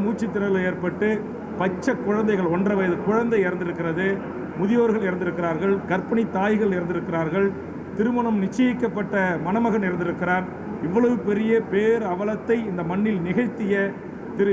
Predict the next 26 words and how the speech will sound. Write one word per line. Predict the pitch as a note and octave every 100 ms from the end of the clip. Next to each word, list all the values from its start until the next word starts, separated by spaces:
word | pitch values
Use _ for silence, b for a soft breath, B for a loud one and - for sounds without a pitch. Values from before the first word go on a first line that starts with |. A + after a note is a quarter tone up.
| F3+
விஜய் | F#3+ B3 A3+
அவர்கள் | G#3 F#3+ F3+
மீது | G3+ G#3+ A3 - F#3
ஏன் | A3 A3+ - - - -
முதல் | F#3+ A3 A3+ F#3+
தகவல் | F#3+ G#3 G3
அறிக்கை | F#3 F#3 G3+ G3+ - - - - - - -
பதிவு | F3+ G#3+ A#3 -
செய்யப்படவில்லை? | G#3 G3 F#3+ F3 F#3+ G#3+ G#3+ - - - - E3 A3+
ஏன் | B3 A3
இதுவரையில் | G3+ G3 G3 G#3+ A3 -
அவர்கள் | F3+ F#3+ F3+ F3+
கைது | G#3 A3+ G#3+
செய்யப்படவில்லை | G#3+ F#3 F3+ F3 E3+ G#3 G#3 G#3+ - F3+
என்கிற | F#3 F3 E3+
கேள்வியை | F#3+ G#3 G3 G#3+ G#3+ - - - - D3+
விடுதலை | F#3+ A3+ A3+
சிறுத்தைகளின் | A3 G3+ G#3 G3 F#3 D#3+
தலைவர் | F#3 F#3 F3+ -
அண்ணன் | - E3 -
திருமா | G3+ G#3+ G#3+ F#3
அவர்கள் | F3+ D#3+ F3 C#3+ - - - - G3
எழுப்பியிருப்பது | A#3+ - A3 G3 F#3 F3+ F#3 F#3+ -
ஒரு | F3 E3
நியாயமான | G3 G3+ G3+ G3 G3 -
கேள்வி. | F#3 F3 C#3